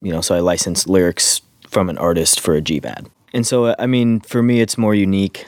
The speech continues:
I think, and I license all over the board.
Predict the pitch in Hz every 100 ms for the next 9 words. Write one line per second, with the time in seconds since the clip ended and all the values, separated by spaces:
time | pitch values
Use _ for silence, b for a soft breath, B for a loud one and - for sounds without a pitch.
0 | - 90 98 101 98 98 - - 92 87
1 | 87 90 87 92 87 - - _ - 87
2 | 82 82 82 78 80 85 82